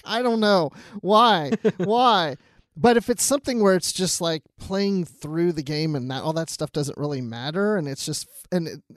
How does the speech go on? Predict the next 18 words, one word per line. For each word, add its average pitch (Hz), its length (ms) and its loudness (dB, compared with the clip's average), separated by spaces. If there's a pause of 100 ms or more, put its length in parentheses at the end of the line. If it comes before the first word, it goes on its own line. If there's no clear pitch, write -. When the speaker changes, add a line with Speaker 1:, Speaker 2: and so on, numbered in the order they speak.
Speaker 1:
if 214 160 -4
it's - 180 -10
real 202 160 4
funny 175 540 -4
too, 127 560 -4
like 139 200 -10
this - 360 -8 (100)
one 156 340 -4 (100)
I 139 100 -6
expect - 420 -6
would 135 140 -10
be, 127 200 -8 (600)
this 214 300 -2
one 285 340 -6
might 214 260 -4
work 139 240 -8
for - 140 -18
me. 65 280 -20